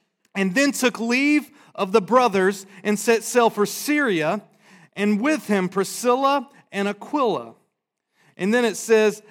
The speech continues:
"At Cenchreae, he, we had, um, he had cut his hair, for he was under a vow.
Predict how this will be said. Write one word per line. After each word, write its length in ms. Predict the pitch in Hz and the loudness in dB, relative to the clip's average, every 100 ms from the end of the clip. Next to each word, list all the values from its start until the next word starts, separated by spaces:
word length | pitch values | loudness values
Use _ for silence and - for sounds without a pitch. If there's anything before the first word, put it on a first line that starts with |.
| - | -8
"At 140 | 180 | -8
Cenchreae, 1000 | 175 - 320 320 - 208 160 135 180 269 - _ _ _ _ _ | -6 0 2 2 0 0 0 -2 -4 -6 -12 _ _ _ _ _
he, 100 | 202 | -12
we 220 | 180 202 | -2 2
had, 300 | 190 160 - | 2 0 -10
um, 400 | 160 151 147 139 | -4 -4 -4 -8
he 160 | - 208 | -2 0
had 140 | 185 | 0
cut 200 | - 233 | -2 -2
his 140 | 247 190 | -2 -4
hair, 220 | 165 190 | -4 -4
for 160 | 208 | -4
he 120 | 190 214 | -2 0
was 180 | 196 | 0
under 380 | 180 214 202 175 | 0 -2 0 0
a 40 | 165 | 0
vow. 460 | 233 180 135 123 | -2 -2 -4 -10